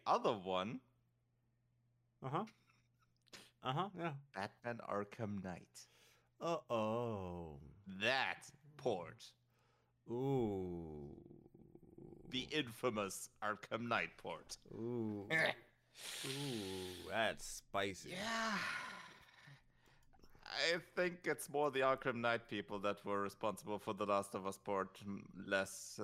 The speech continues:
Speaker 1: than the Metroid Prime Remastered versions.
Speaker 2: Yeah, ugh, that's unfortunate. I got that game on P C for free, and I still bought myself the P S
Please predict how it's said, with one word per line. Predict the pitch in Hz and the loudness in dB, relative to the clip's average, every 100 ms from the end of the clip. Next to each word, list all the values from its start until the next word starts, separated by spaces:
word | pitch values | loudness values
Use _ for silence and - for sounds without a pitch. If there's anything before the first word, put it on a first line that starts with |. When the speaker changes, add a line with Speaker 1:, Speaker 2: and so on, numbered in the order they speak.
| 98 | 0
Speaker 1:
than | 98 95 | 2 2
the | 95 | 0
Metroid | 92 92 - 90 | 0 0 0 -4
Prime | - 104 90 | 0 2 2
Remastered | 90 90 92 - 95 | 0 0 0 -2 -6
versions. | 92 92 92 92 92 - | 0 2 2 0 -4 -8
Speaker 2:
Yeah, | 117 107 110 110 107 104 101 98 92 92 90 92 - | -2 2 4 4 4 4 2 0 0 0 -2 -4 -2
ugh, | 110 101 90 87 85 - 104 | 0 0 0 -4 -8 -10 -8
that's | 110 - | -8 -8
unfortunate. | 82 76 80 90 - 73 62 69 _ _ _ _ _ _ - 107 - - - - - - _ _ _ _ - - | -10 -8 -6 -6 -6 -12 -12 -16 _ _ _ _ _ _ -16 -16 -16 -20 -20 -20 -20 -20 _ _ _ _ -20 0
I | 135 | 2
got | 139 107 92 | 6 6 6
that | 104 101 98 | 4 2 2
game | 101 98 | -2 -2
on | 92 90 | -2 -4
P | 113 98 | -6 -6
C | - 107 | -4 -4
for | 95 82 73 - | -4 -10 -12 -6
free, | 101 98 87 76 73 95 - | -4 -2 -2 -4 -8 -10 -6
and | 101 | -4
I | 98 | -4
still | - 127 110 95 | -4 0 0 2
bought | 95 85 82 | 2 2 2
myself | 87 - 87 | -4 -4 -6
the | - | -8
P | - 92 | -10 -6
S | 87 85 | -4 -6